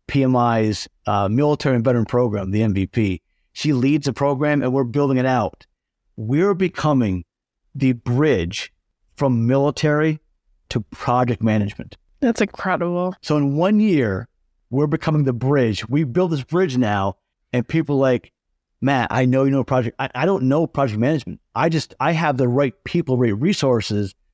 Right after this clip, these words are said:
Speaker 1: that are teaching me, elevating me to talk more about it." It's phenomenal.
Speaker 2: That is incredible. Now, what's in store for the future for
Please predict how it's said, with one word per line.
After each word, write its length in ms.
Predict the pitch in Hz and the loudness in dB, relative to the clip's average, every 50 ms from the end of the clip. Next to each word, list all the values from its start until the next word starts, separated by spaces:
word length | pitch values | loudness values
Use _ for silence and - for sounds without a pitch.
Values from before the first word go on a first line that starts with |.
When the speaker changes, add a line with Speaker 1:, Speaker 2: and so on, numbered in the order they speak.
| _ - | _ -2
Speaker 1:
that 140 | 123 127 | 0 0
are 120 | 120 110 - _ | 0 0 -2 _
teaching 500 | - - - - 254 226 - 156 139 110 | -8 -8 -4 -4 -2 -2 0 0 0 0
me, 300 | 98 92 90 90 87 - _ _ _ _ _ _ _ _ _ - | 0 0 -2 -4 -6 -10 _ _ _ _ _ _ _ _ _ -4
elevating 600 | 147 160 160 165 156 147 143 135 127 117 117 139 | -2 0 0 0 2 2 2 2 2 0 0 0
me 400 | 185 202 147 117 104 95 90 - _ _ _ _ _ | 2 2 0 0 0 -2 -6 -8 _ _ _ _ _
to 80 | - - | -12 -6
talk 220 | - 135 120 - | -4 -4 -2 -2
more 160 | 123 120 110 | -2 -2 -2
about 320 | 92 87 104 113 113 95 92 | 0 0 0 0 0 0 -2
it." 100 | - - _ _ _ _ _ _ _ _ _ - | -4 -10 _ _ _ _ _ _ _ _ _ -4
It's 160 | - 123 - | -4 -2 -2
phenomenal. 640 | - - 113 101 98 98 101 95 87 85 - - - _ _ _ _ _ - | 0 0 0 0 2 0 0 0 -2 -4 -6 -8 -14 _ _ _ _ _ -4
Speaker 2:
That 220 | 226 277 311 - - | -2 0 0 0 0
is 180 | 202 226 - | -2 -2 -2
incredible. 500 | 220 220 - - 208 190 196 196 190 - | -2 -2 -2 -2 -2 -2 -2 -2 -2 -2
Now, 420 | - 226 240 240 247 247 240 220 - | 0 0 0 0 0 0 0 -2 -2
what's 360 | - 202 196 226 262 - - 381 | -4 -2 -2 -2 -2 -2 -2 -2
in 140 | 339 311 | -2 -2
store 420 | 294 - - - 262 254 254 254 254 | -2 -4 -4 -2 0 2 2 0 0
for 220 | - - 247 247 | -2 -2 -2 0
the 100 | 226 247 | -2 -2
future 680 | - - 214 220 226 - 240 226 214 220 214 202 208 226 | -2 -2 -2 -2 -2 0 0 0 2 2 2 0 0 -2
for 640 | - - - 214 202 208 196 190 170 208 208 185 - | -4 -4 -2 0 0 2 2 2 2 0 0 -2 -6